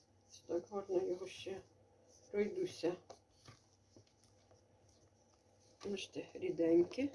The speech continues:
тісто виходить. Так, просто по стінках пройдуся. Розмішаю, щоб не залишилося ніде в нас борошна.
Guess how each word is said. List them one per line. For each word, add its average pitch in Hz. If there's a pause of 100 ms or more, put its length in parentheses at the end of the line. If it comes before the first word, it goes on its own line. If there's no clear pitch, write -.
(160)
тісто -
виходить. 277 (1800)
Так, -
просто -
по 208
стінках 175
пройдуся. 196 (1200)
Розмішаю, 202 (320)
щоб -
не 359
залишилося 190
ніде 175
в 160
нас 160
борошна. 165